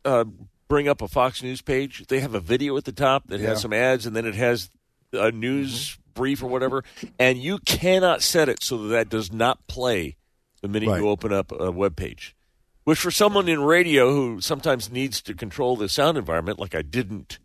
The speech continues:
Speaker 1: do there,
Speaker 2: Right.
Speaker 1: it's kind of, kind of annoying.
Speaker 2: Yeah. What's your next story?
Speaker 1: All right,
Speaker 2: That's
Speaker 1: uh,
Speaker 2: enough, Adam.
Speaker 1: <laughs>
Speaker 2: Adam,
Speaker 1: this
Speaker 2: uh, how do you spell his last name? Schiff?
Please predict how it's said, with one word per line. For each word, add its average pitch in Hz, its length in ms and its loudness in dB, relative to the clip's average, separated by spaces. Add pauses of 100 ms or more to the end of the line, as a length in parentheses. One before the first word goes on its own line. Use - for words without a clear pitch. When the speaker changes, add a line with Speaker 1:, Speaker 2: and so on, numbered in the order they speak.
(140)
Speaker 1:
do 98 160 -4
there, 113 400 2 (260)
Speaker 2:
Right. 98 160 -4
Speaker 1:
it's 90 80 -6
kind 185 160 -4
of, - 120 -10 (160)
kind 165 160 -8
of 151 80 -12
annoying. 139 380 -8 (440)
Speaker 2:
Yeah. 101 200 -6 (600)
What's 131 180 -4
your 139 80 0
next 135 220 4
story? 127 440 0 (160)
Speaker 1:
All 123 60 2
right, 113 240 4
Speaker 2:
That's 113 140 0
Speaker 1:
uh, 110 160 6
Speaker 2:
enough, 123 240 4
Adam. 110 340 -2 (200)
Speaker 1:
<laughs> - 0 - (260)
Speaker 2:
Adam, - 120 -4 (640)
Speaker 1:
this 117 380 2
Speaker 2:
uh, 110 400 0
how 127 140 2
do 131 60 2
you 120 60 -4
spell 139 240 0
his 131 140 0
last 135 240 0
name? 131 120 -4
Schiff? - 480 -2